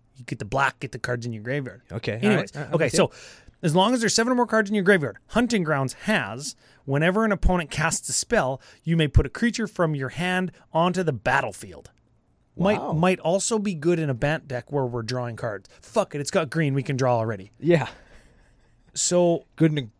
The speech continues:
Speaker 2: green deck that draws car-, oh, all of them.
Speaker 1: Yeah, gr-, green deck that draws cards and has creatures that I want on the battlefield.
Speaker 2: Which, wow, that doesn't sound like very many of the green decks that I've played.
Speaker 1: Yeah. Whenever an opponent casts a spell, you can put a creature from your hand onto the battlefield. But remember,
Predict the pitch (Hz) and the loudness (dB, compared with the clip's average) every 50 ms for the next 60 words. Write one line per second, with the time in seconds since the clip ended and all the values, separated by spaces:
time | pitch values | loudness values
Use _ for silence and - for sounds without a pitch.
0 | _ - 135 160 160 156 160 147 131 117 110 - - 120 101 120 131 123 117 - | _ -6 -2 0 0 2 2 2 0 0 -2 -2 -4 -6 -2 0 0 0 0 0
1 | - 131 - 120 120 104 95 90 107 110 107 104 95 101 90 85 90 - _ _ | -4 -2 0 0 0 0 0 -2 -2 -4 -4 -4 -6 -10 -12 -14 -14 -18 _ _
2 | 208 185 185 208 185 135 117 - 165 123 123 180 190 185 160 113 139 160 180 180 | -2 4 6 6 6 6 4 0 -6 -4 -2 -4 -4 -2 -4 -2 2 2 2 4
3 | 165 180 170 - 180 139 - 156 151 151 143 - - 147 147 131 139 123 143 143 | 4 2 2 2 0 -2 0 2 2 2 2 2 2 2 2 0 0 0 0 0
4 | 127 - - 147 143 123 - 139 120 127 131 127 123 123 123 120 123 127 127 117 | -2 -2 -4 -4 -4 -2 -2 -2 0 0 2 2 2 2 0 -2 -2 -4 -4 -2
5 | 117 110 117 - - - 190 208 226 - - _ _ - - 92 92 - - 90 | -2 -2 -2 -4 -2 -2 -2 -2 -2 -6 -12 _ _ -16 -14 -14 -12 -10 -8 -6
6 | 85 85 117 143 120 104 92 110 156 190 156 120 101 - - 110 110 107 101 95 | -4 -2 0 2 2 2 0 0 0 0 -2 -2 -4 -4 -4 -4 -4 -4 -4 -6
7 | 92 - - 113 113 107 98 95 98 95 92 92 92 92 87 - - 104 - - | -8 -10 -6 -4 -4 -4 -2 -4 -6 -6 -6 -8 -8 -10 -12 -12 -14 -14 -10 -8
8 | 101 92 90 90 87 82 - - 87 80 117 190 175 - - 85 151 147 151 143 | -8 -6 -6 -6 -8 -8 -8 -8 -4 0 2 2 2 2 -2 -10 -10 -8 -8 -4
9 | 151 175 208 240 262 262 233 170 120 - - - - - 151 165 175 190 196 233 | 0 2 2 2 2 2 0 -2 -2 -4 -8 -14 -10 -4 0 2 2 2 2 4
10 | 277 294 285 - - 208 214 214 - - 151 160 160 - - - - 139 113 117 | 2 2 2 2 0 0 -2 -2 -2 0 0 0 0 -2 -4 -4 -4 -4 -4 -4
11 | 127 - - - _ _ _ 151 160 175 - 202 175 - - 156 180 - - - | -4 -8 -12 -20 _ _ _ 2 2 2 2 0 -2 0 0 -2 -2 -2 -2 -2
12 | 147 135 - 160 - 170 175 156 117 123 123 120 123 135 131 127 143 156 156 190 | -2 -2 -4 -6 -6 -6 -6 -6 -4 -4 -6 -4 -6 -6 -8 -8 -6 -4 0 0
13 | 190 196 180 139 - - 104 95 - - - 185 - 156 156 160 170 185 185 165 | 2 2 0 -2 -4 -8 -12 -12 -10 -6 -4 -4 -2 -2 -2 0 0 0 0 0
14 | 127 117 - | -2 -6 -8